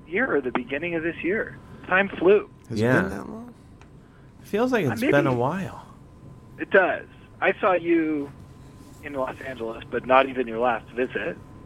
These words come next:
Speaker 1: God
Speaker 3: N-
Speaker 1: darn it.
Speaker 3: No, no. It's been too long on all, both, on, on every format.
Speaker 1: Every front. It, we haven't saved a tweet of each other's in the, uh, recent times. It's,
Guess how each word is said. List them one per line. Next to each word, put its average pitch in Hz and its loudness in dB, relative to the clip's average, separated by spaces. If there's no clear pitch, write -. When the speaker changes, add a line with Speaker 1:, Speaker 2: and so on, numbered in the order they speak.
Speaker 1:
God 104 2
Speaker 3:
N- - -2
Speaker 1:
darn 110 4
it. 147 0
Speaker 3:
No, 123 4
no. 120 4
It's 90 -4
been 165 0
too 160 0
long 131 4
on 92 2
all, 98 2
both, 107 2
on, 101 2
on 113 2
every 123 4
format. 107 0
Speaker 1:
Every 147 4
front. 135 -2
It, 123 -2
we 131 0
haven't 147 2
saved 147 -4
a 131 -14
tweet 131 -6
of 127 -4
each 139 0
other's 143 2
in 143 -4
the, 131 2
uh, 123 2
recent 135 -4
times. 147 2
It's, - -14